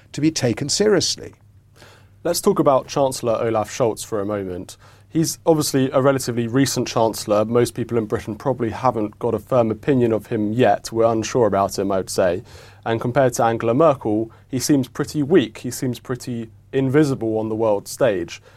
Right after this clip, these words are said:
Speaker 2: And if you look at what Emmanuel Macron's doing, on the other hand, he's trying to become a sort of leader of the European Union, a leader of Europe.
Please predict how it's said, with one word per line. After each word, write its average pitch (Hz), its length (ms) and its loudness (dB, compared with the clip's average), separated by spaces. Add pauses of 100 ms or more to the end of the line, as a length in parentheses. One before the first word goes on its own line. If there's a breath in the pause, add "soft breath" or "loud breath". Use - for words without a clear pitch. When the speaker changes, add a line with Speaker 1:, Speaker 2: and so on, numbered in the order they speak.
(280 soft breath)
Speaker 2:
And 135 340 2
if 131 120 -4
you 139 80 -2
look 135 200 -2
at 131 80 -4
what 123 180 0
Emmanuel 120 340 -2
Macron's 165 460 2
doing, 110 420 -2
on 120 140 -6
the 117 80 2
other 139 200 4
hand, 101 340 -6 (280 soft breath)
he's 147 200 -2
trying 131 260 4
to - 80 -8
become 113 380 -4
a 107 60 -4
sort 107 160 -10
of 101 140 -8
leader 123 340 -2
of 110 80 -6
the 120 80 -8
European 117 380 -4
Union, 117 260 -2
a 107 80 -4
leader 120 440 0
of 101 120 -6
Europe. 101 460 -4